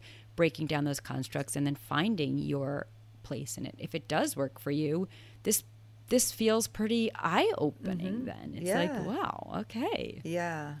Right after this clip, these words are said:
Speaker 1: Maybe this can actually be a thing."
Speaker 2: Yeah, and this
Speaker 1: Um,
Speaker 2: is important because I do think Bobby has a point when she says that, I mean, her rants about patriarchal society and monogamy being the default.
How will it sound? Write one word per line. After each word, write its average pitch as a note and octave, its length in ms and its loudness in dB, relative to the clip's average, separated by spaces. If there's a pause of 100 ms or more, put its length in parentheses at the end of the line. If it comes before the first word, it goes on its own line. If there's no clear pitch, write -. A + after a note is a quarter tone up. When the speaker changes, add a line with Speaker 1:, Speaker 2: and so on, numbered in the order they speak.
Speaker 1:
Maybe G#3+ 280 4
this B3+ 220 4
can D#4+ 380 0
actually C3+ 640 -2 (160)
be C#3+ 220 -2
a A#2 40 -6
thing." - 540 -12 (480)
Speaker 2:
Yeah, F4 140 4
and B3+ 100 6
this C4+ 180 4
Speaker 1:
Um, C#4 60 2
Speaker 2:
is B3+ 140 2
important B3 480 2
because A3+ 340 2
I A3 80 4
do C4+ 280 6
think F#3 220 -2
Bobby F3+ 280 6
has F3 180 -2
a E3 60 -10
point A3+ 320 -4
when E3+ 120 -2
she E3 200 -8
says D#3+ 400 0
that, D3+ 360 -2
I D3 60 -6
mean, C#3 220 -4
her C#3 260 -8
rants E3 380 0
about D3 240 -2
patriarchal D3 600 -2
society D#3 600 0
and D3 100 -4
monogamy D3+ 580 0
being D3+ 300 -4
the C#3+ 80 -2
default. D#3 560 0